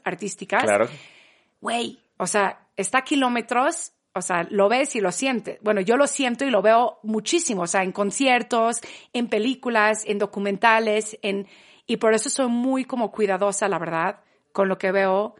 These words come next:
Speaker 1: y con lo que, porque sé que también luego entro en como una vibración diferente.
Speaker 2: Claro,
Speaker 1: Que a
Speaker 2: eh.
Speaker 1: lo mejor en la que entré a ver la película,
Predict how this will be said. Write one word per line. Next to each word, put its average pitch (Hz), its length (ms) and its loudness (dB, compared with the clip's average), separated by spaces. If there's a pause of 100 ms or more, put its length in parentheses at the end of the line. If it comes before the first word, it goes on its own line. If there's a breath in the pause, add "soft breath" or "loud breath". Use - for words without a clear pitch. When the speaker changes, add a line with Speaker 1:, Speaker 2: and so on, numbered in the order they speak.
(340 soft breath)
Speaker 1:
y 202 140 -8
con 185 200 -4
lo 180 120 -6
que, 185 260 -6 (200)
porque 214 240 0
sé 247 200 -2
que 277 120 -6
también 233 320 -2
luego 233 340 0
entro 214 320 -4
en 208 80 -4
como 185 220 -6
una 202 160 -2
vibración 202 800 -2 (520 soft breath)
diferente. 214 680 0 (200)
Speaker 2:
Claro, 143 280 6
Speaker 1:
Que 233 100 6
a 240 40 8
Speaker 2:
eh. 226 40 6
Speaker 1:
lo 233 80 4
mejor 226 240 4
en 220 80 0
la 214 120 0
que 220 200 -2
entré 214 380 2
a 214 140 6
ver 208 120 4
la 185 120 -2
película, 226 500 -4